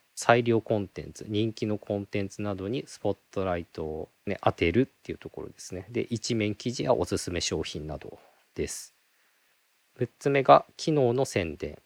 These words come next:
で、これは他のセクションも、えーと、探索してみたり、サイトの機能を試してみたりなどをユーザーに促すためのものを置いてください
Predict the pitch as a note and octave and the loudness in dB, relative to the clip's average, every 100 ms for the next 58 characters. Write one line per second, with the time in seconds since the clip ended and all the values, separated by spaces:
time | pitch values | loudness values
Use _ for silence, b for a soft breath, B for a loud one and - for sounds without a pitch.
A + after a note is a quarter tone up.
0 | _ _ _ _ _ _ - B2+ - D3+ | _ _ _ _ _ _ -20 -12 -4 0
1 | F3+ G3+ - C3+ - D3+ - D3 - - | 4 4 2 2 4 2 4 0 0 0
2 | D#3 D3 D3+ E3+ F3+ - _ _ _ _ | 2 2 2 2 2 -2 _ _ _ _
3 | - B2 G#2+ A#2 G#2 G2 - A2 G#2+ G2+ | -4 -2 0 2 2 2 4 4 6 2
4 | - - G#2 G#2+ - F2+ G#2 A#2 b b | 2 -2 0 0 0 0 0 -2 b b
5 | b - - G#2+ - A#2+ C3+ - A#2 E2 | b 0 4 4 4 0 0 0 -2 -2
6 | D2+ E2 E2 - - D#2 D2+ D#2+ F2+ A2+ | -2 -2 -2 -4 -10 -12 -8 -6 -4 -6
7 | _ _ - F2 D#2+ D#2+ E2 B2 - _ | _ _ -8 -6 -4 -4 0 0 -2 _
8 | - G#2+ G#2 G#2 G2+ B2+ - G#2+ F#2 E2+ | 0 2 2 2 2 0 -2 -2 -2 2
9 | E2 - - _ _ _ _ - D#2 F2 | 0 0 -12 _ _ _ _ -2 0 0
10 | B2+ - D#2+ E2 D2 D2 F#2 - _ _ | 0 -2 -8 -8 -6 -6 -6 -8 _ _
11 | - E2+ - D2+ - - D2 | -12 -10 -8 -8 -2 0 0